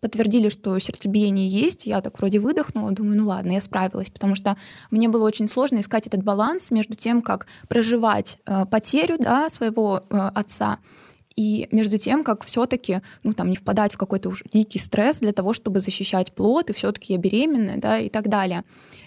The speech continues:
И, соответственно, вот, э, к вопросу, у меня тоже это произошло буквально дня через два, и какое-то время я ещё ходила с замершей беременностью,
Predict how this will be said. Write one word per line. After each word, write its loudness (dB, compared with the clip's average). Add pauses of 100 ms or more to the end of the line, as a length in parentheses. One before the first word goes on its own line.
(120)
И, 2
соответственно, 0
вот, -4
э, -6
к -8
вопросу, 0
у 0
меня 4
тоже 0
это -4
произошло 0
буквально 0
дня 0
через 0
два, 0
и -2
какое-то -2
время 4
я 0
ещё -4
ходила 2
с -8
замершей 0
беременностью, 0